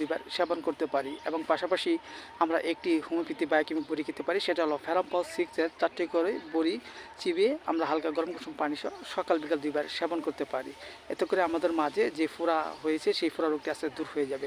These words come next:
So everyone, দেখা যাচ্ছে যে ফোড়ায় যদি প্রাথমিক অবস্থায় যদি কোনো পিক জ-, না জমা থাকে, তাহলে আমার এই সাজেস্টগুলোর কথার সাথে মিল রেখে আপনারা এই ওষুধগুলো খেতে পারেন। কিন্তু যদি দেখা যাচ্ছে যে ফোড়ায় পিক জমছে বা জমার সম্ভাবনা, তাহলে অবশ্যই আপনারা দেখা যাচ্ছে যে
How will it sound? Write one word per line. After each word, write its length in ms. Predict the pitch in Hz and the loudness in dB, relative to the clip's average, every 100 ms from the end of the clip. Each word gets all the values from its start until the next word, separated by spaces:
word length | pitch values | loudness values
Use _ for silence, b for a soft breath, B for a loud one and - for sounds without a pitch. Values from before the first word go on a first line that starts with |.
| 135 | 0
So 60 | 185 | 2
everyone, 280 | 160 170 190 B B B B | 4 4 2 B B B B
দেখা 160 | 165 196 | 2 4
যাচ্ছে 180 | 196 196 190 | 4 2 2
যে 60 | 175 - | 2 2
ফোড়ায় 260 | - 180 165 | 4 4 4
যদি 120 | 160 165 | 2 0
প্রাথমিক 300 | 165 165 160 160 | 0 -2 -2 -2
অবস্থায় 380 | 165 - 160 151 | 0 2 2 2
যদি 120 | 160 156 | -2 -2
কোনো 120 | 165 151 | -2 -2
পিক 140 | 170 151 143 | -2 -4 -2
জ-, 140 | 170 160 | 0 4
না 80 | 156 | 4
জমা 180 | 160 160 151 | 4 0 -2
থাকে, 200 | 147 202 233 | 0 0 2
তাহলে 240 | 156 156 156 151 | 2 2 2 0
আমার 160 | 151 156 | 0 0
এই 40 | 156 | 2
সাজেস্টগুলোর 440 | 170 160 160 170 - | 0 0 4 4 4
কথার 200 | 160 170 | -2 0
সাথে 160 | 175 170 156 | 0 0 -2
মিল 120 | 160 165 | -2 -2
রেখে 200 | - 170 - B B B B - | -2 -2 -4 B B B B 0
আপনারা 260 | - 165 156 - | 2 4 2 2
এই 80 | 170 180 | 2 2
ওষুধগুলো 360 | - 151 156 151 | -4 -4 -4 -2
খেতে 180 | 160 160 147 | -2 0 2
পারেন। 220 | 135 131 151 | 0 -2 -6
কিন্তু 200 | 190 - 196 | -6 -2 -2
যদি 120 | 175 160 | 2 4
দেখা 160 | 165 175 | 4 4
যাচ্ছে 180 | 170 - 165 | 2 2 2
যে 60 | 160 - | 2 2
ফোড়ায় 260 | 175 165 - | 4 4 4
পিক 140 | 170 147 | -2 0
জমছে 280 | 165 165 - 156 | -2 -2 0 4
বা 60 | 156 147 | 4 4
জমার 220 | 160 165 | 2 2
সম্ভাবনা, 420 | 160 156 156 156 156 - B B - | 0 0 2 0 -2 -6 B B 2
তাহলে 220 | 160 160 165 | 4 4 4
অবশ্যই 320 | 175 - 175 160 | 0 2 4 4
আপনারা 240 | 160 156 147 | 4 4 4
দেখা 140 | 156 160 | 2 0
যাচ্ছে 140 | 160 - 156 | 0 0 -2
যে 80 | - | 0